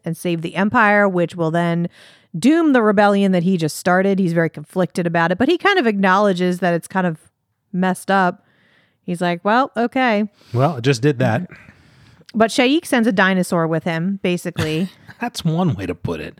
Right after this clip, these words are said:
Speaker 1: I mean,
Speaker 2: I think calling it a dinosaur underplays how wickedly strange
Speaker 1: an Apatorian is.
Speaker 2: Yeah.
Speaker 1: Yeah.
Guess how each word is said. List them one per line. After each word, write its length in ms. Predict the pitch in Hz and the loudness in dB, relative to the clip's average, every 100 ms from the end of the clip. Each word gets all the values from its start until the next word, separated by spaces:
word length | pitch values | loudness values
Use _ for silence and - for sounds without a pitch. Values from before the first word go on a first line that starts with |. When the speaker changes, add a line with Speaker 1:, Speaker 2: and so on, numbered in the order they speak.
| - | -14
Speaker 1:
I 140 | - 226 | -8 -6
mean, 160 | 214 240 _ - | -4 -6 _ -2
Speaker 2:
I 100 | 196 | 0
think 260 | 247 262 - _ _ _ | 0 -6 -8 _ _ _
calling 380 | - 170 185 170 | -2 2 2 2
it 80 | 147 | -2
a 80 | 120 | 0
dinosaur 920 | 123 131 131 117 120 113 104 95 - _ _ _ _ _ _ _ - | 0 0 0 -2 -2 -2 -2 -2 -6 _ _ _ _ _ _ _ -2
underplays 1300 | 127 143 131 120 - - 120 117 110 101 98 90 - _ _ - | -2 0 0 -2 -4 -2 0 0 0 0 -2 -4 -8 _ _ -16
how 840 | - - 151 131 131 123 104 104 170 _ | -14 -8 -4 -2 -2 -2 -2 -6 -10 _
wickedly 1040 | 113 107 113 117 117 135 117 113 107 101 90 | -10 -6 -6 -2 0 0 -2 -4 -4 -4 -4
strange 1000 | - 120 101 95 95 90 85 78 - - _ _ _ _ _ - | -6 -6 -6 -4 -6 -6 -8 -10 -12 -16 _ _ _ _ _ -6
Speaker 1:
an 220 | 180 196 | -2 2
Apatorian 840 | 190 180 202 190 185 185 190 196 | 2 0 0 0 2 0 0 -2
is. 160 | 202 - | -2 -2
Speaker 2:
Yeah. 540 | 123 120 80 73 190 | 2 2 2 -2 0
Speaker 1:
Yeah. 340 | 202 185 170 | 2 2 0